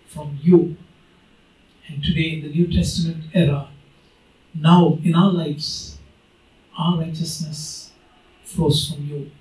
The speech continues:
I don't need to do anything to please you. I have to believe you to please you, trust you to please you.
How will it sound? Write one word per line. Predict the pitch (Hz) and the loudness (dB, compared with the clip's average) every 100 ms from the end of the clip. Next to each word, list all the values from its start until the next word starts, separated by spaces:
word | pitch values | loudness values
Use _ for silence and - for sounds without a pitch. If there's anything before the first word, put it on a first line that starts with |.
| _ _ _ _ _ _ _ _ - | _ _ _ _ _ _ _ _ 2
I | 180 | 6
don't | 185 214 185 | 10 10 10
need | 214 214 | 6 2
to | 175 | 6
do | 214 | 6
anything | 208 202 214 202 | 8 4 6 4
to | 208 - | 2 -2
please | 202 220 - - | 2 4 2 -2
you. | 160 160 - _ _ _ _ _ _ _ _ _ _ _ _ _ _ _ | -10 -14 -18 _ _ _ _ _ _ _ _ _ _ _ _ _ _ _
I | 151 | -2
have | 143 170 | -2 -2
to | 175 | -6
believe | - - 175 196 170 | 0 4 6 6 4
you | 165 156 | 0 -4
to | - | -8
please | - 190 160 - | -4 -2 -2 -8
you, | 156 - - | -14 -16 -16
trust | - 208 - - | -6 -4 -2 2
you | 175 | 2
to | 165 - | 2 -4
please | 190 175 - | -2 -2 -4
you. | - | -12